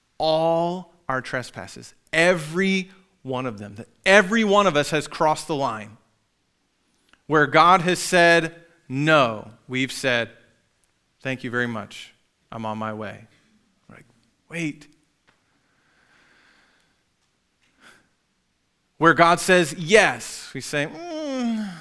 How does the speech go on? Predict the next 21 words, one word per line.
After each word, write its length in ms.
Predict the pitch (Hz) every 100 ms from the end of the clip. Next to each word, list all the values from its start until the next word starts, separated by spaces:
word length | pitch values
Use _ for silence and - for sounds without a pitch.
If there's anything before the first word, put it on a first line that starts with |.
| 151 165
not 180 | 175 160
today. 520 | 123 110 113 117 117
I 60 | 117
got 360 | 139 113 123
really 280 | 151 151 139
good 160 | 120 117
reasons 320 | 117 117 131
not 240 | - -
to 60 | -
do 60 | -
it 80 |
now." 340 | - 50 - 131 _ _ _ _ _ _ _
Or 120 | 143 123
the 80 |
next 240 | 113 107 -
day, 120 | 117
or 100 | 104
the 100 | 107
next 340 | - - -
day, 220 | - 50
or 80 | -